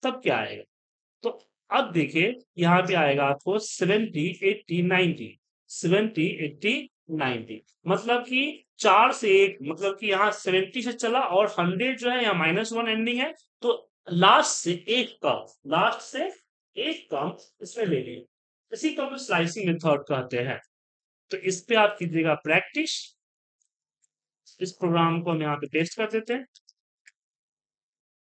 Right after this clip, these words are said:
अब हम बात करते हैं method की। जैसे ये जो program था इसी को लेते हैं। हाँ, मान लीजिए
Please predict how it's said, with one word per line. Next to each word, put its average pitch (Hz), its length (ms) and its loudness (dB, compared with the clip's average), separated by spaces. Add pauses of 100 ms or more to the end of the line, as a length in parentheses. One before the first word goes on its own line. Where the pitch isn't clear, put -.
(180)
अब 254 160 6
हम 233 140 0
बात 143 300 4
करते 151 240 -4
हैं 160 240 0 (2750)
method 226 480 4
की। - 200 -20 (360)
जैसे 175 480 2 (1200)
ये 180 100 2
जो 208 100 4
program 185 460 2
था 208 60 2
इसी 180 240 -4
को 180 80 0
लेते 143 260 0
हैं। 175 100 -2 (140)
हाँ, 139 240 -4 (2250)
मान 226 360 4
लीजिए 135 380 -4